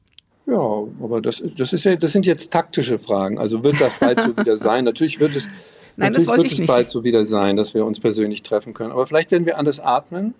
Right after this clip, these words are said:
Speaker 1: Also zum Beispiel weiß man ja inzwischen, dass, dass der Virus ein Freund der schnellen,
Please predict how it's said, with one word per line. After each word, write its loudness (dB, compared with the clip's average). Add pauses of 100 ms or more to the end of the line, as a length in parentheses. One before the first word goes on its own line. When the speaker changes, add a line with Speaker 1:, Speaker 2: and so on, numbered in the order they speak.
(320)
Speaker 1:
Also 2
zum -4
Beispiel 0
weiß 2
man 0
ja 0
inzwischen, -8
dass, -8
dass -10
der -2
Virus 0
ein -4
Freund 0
der -2
schnellen, -2